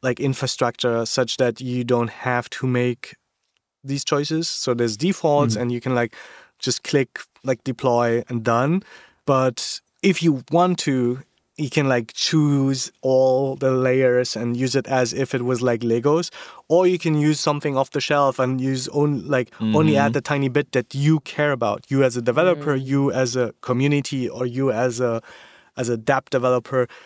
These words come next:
Speaker 1: like, that, that part that you care about, like, as much sovereignty, how much sovereignty do I want?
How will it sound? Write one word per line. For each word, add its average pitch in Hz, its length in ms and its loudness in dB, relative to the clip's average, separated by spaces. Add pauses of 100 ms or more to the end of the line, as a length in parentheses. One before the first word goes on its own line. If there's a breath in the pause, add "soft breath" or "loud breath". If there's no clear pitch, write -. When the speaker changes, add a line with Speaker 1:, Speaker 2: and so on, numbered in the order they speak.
(140 loud breath)
Speaker 1:
like, 123 180 -2
that, 135 360 0 (180)
that 143 180 0
part 147 220 2
that 131 140 -2
you 131 80 -6
care 208 220 2
about, 143 240 2
like, 120 240 -4
as 127 260 -2
much 135 240 -4
sovereignty, 160 760 0 (100)
how 156 60 -2
much 135 160 -2
sovereignty 156 440 0
do 143 140 0
I 135 80 4
want? 127 380 0